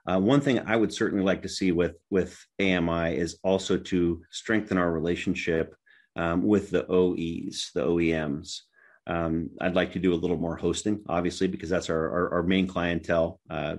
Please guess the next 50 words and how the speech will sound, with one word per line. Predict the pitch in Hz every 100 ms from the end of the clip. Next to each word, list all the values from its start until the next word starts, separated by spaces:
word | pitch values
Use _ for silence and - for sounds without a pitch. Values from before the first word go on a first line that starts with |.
| -
our, | 82 82
our, | 80 85 87
our | 90
revenue | 92 92 87
generators, | 80 87 80 82 80 80
if | 92 90
you | 90
will, | 82 80 78 80 - - _
our, | 80 82 80
our | 82 78 78
certification | - 101 85 82 87 78 82
clients, | 78 82 80 -
your | 90
big | 85 82
O | 80
Es, | 76 78 73 - _ - - -
and | 90
that, | 90 -
that | 92 90
helps | 85 -
pay | - 87
the | 78
bills. | 90 85 76 - - - - - 78
Um, | 78 78 64 -
but | - 95 92 - - -
again, | 80 107 95 80 85
we, | 117 -
we | 190
do | 320
a |
lot | 294 123
of | 113
stuff | - 107 -
that, | 95 92 82
that | 92
actually | 67 110 - 85
is |
at | 87
no | 80 78
charge. | - 80 - - - - _ - -
So | - - 87 82
the, | 80 85
the | 76 85
accreditation | 76 104 90 87 92 101 92
piece, | 107 95 92 - -
we | 82
don't | 90 82
charge | 85 82
for | - 85
that. | 73 71 67